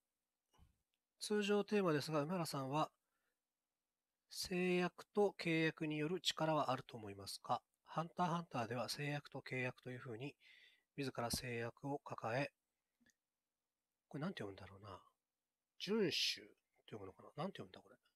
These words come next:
わかんねえな。ことで力を得ることができます。昔はこの発想自体かっ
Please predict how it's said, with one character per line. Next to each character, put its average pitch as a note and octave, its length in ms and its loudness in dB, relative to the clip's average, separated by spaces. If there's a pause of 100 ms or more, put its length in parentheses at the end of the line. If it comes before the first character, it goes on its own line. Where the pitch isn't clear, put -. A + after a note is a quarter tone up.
わ A2+ 160 0
か B2 40 -8
ん - 20 -10
ね F#2+ 80 -10
え F#2 40 -12
な。 - 120 -20 (840)
こ - 120 -18
と A#2 120 -6
で C#3 140 2
力 - 320 6
を C#3+ 40 8
得 C3 120 4
る C3 80 0
こ - 80 -6
と D3 80 -2
が C3 100 2
で G#2+ 100 -4
き G2+ 80 -6
ま G2 140 -10
す。 - 240 -18 (1120)
昔 F#3 340 2
は F#3 100 4
こ F#3 120 -2
の E3+ 60 2
発 D#3+ 180 2
想 F3 100 0
自 F3 100 0
体 C#3+ 120 4
か - 100 -4
っ - 60 -10